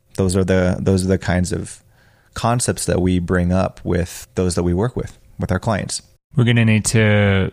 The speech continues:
Speaker 2: start to wrap this one up, but why do you end up continuing in this work?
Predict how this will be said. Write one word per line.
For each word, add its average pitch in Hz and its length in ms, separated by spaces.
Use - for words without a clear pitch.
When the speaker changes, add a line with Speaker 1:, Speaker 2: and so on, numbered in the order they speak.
Speaker 2:
start - 360
to 110 80
wrap 104 180
this 127 180
one 104 120
up, 98 160
but 120 420
why 123 200
do 127 60
you 135 100
end 127 100
up 123 100
continuing 107 540
in 101 80
this 101 180
work? - 220